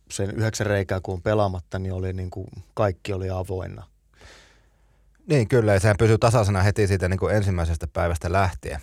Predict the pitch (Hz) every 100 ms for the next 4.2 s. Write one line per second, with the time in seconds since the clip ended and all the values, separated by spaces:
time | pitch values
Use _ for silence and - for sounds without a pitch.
0 | - 92 90 90 95 87 82 85 87 -
1 | 87 85 82 78 85 82 - - - -
2 | - _ 92 87 82 - - - 85 90
3 | 95 107 95 92 87 80 85 82 82 82
4 | 80